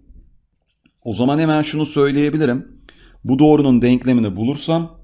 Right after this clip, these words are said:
üzerindeki bir nokta denklemi sağlayacağı için K'yı bulurum. Önce doğrunun denklemini bulalım. Tanjant alfası kaç arkadaşlar? Üç bölü iki.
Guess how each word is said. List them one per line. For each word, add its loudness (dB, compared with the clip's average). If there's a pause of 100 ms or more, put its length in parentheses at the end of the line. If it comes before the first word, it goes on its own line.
(1000)
üzerindeki -2
bir 0
nokta -2
denklemi -2
sağlayacağı 0
için -8
K'yı -2
bulurum. -6
Önce -2
doğrunun 2
denklemini 0
bulalım. -2 (420)
Tanjant 0
alfası -4
kaç -6
arkadaşlar? -4 (440)
Üç -6
bölü -2
iki. -6